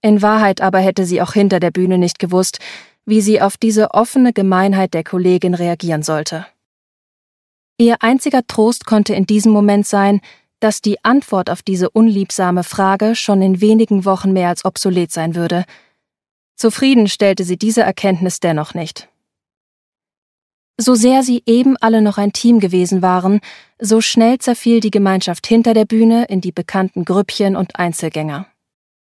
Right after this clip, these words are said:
Hazel beeilte sich, durch die verschlungenen Katakomben in die große Gemeinschaftsgarderobe zu kommen. Wer sehen und vor allem gesehen werden wollte,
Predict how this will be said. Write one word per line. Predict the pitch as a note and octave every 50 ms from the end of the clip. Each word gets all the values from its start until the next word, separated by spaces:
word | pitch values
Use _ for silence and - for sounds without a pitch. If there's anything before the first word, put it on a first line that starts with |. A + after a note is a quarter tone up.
| _ _ _ _ _ _ _ _ _ _ _ _ _ _ _ _ _ -
Hazel | A#3+ A#3 B3 A#3+ C#4 C4
beeilte | - G#3 - G3 F#3+ G3 G3+ - A3
sich, | G3+ - A#3 A#3+ -
durch | - G3 F#3 F3+
die | - F#3 F3
verschlungenen | - - F3 - - - A3 A3 A3+ A3 G#3 G3 F#3+ F#3+
Katakomben | - - F#3 - - E3+ - - G3+ G3 G#3 G3+ - - G3+
in | - F#3+
die | F3 F3+
große | - - F3+ F#3 F#3 - F#3
Gemeinschaftsgarderobe | F#3 F#3 F3+ F3 F3+ F3+ - - D#3 - - E3+ D#3+ E3 D#3+ D#3+ E3 D#3+ E3
zu | D#3+ - F3
kommen. | - - - E3 D#3 D#3 F3+ - _ _ _ _ _ _ _ _ _ _ _ _ _ _ _ _ _ _ _ _ _
Wer | - G3+ G#3 G3+ G3
sehen | F3+ F#3 A#3 A#3+ G#3+ F#3 E3+ F3 F3+ - - - - _ _ _ _
und | - G#3+ G#3+ G#3 -
vor | - G#3 F#3+
allem | F3 G3 F#3+ G3 G3 F#3
gesehen | F#3 F3 F3+ F#3+ F#3 F#3 F3+
werden | E3+ F3+ E3+ E3 F3 E3 D#3
wollte, | F#3+ G#3+ A3 G#3+ - - F#3 F#3+ G3+ F#3+